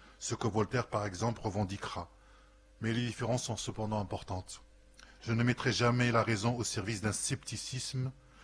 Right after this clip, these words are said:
flirtant avec l'athéisme, mais au contraire au profit d'un approfondissement de la foi. En voulant concilier la foi et la raison, le rationnel et le traditionnel,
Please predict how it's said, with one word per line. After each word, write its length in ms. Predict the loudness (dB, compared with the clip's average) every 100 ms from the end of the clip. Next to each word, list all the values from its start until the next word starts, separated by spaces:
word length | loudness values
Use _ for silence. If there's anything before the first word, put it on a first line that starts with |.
| -20 -12
flirtant 480 | -2 0 0 0 0
avec 180 | 0
l'athéisme, 720 | 0 0 0 0 0 -2 -2 -4 -12 -20 -16 -2
mais 80 | 0
au 80 | 2
contraire 440 | 0 0 0 0
au 60 | -2
profit 360 | -4 -6 -4
d'un 140 | -2 -2
approfondissement 720 | -2 -6 -4 -4 -4 -4 -2
de 120 | -2
la 120 | -2
foi. 340 | -4 -6 -10 -12 -20 -20 -20 -20 -20 -6
En 80 | -2
voulant 260 | 4 4 6
concilier 460 | 4 2 0 2
la 100 | 4
foi 220 | 4 4
et 20 | 4
la 80 |
raison, 440 | 4 4 4 2 0 -8 -20 -8
le 120 | 0
rationnel 520 | 4 4 4 4 4 4
et 40 |
le 200 | 2 0
traditionnel, 720 | 0 -2 0 -2 -2 -2 -4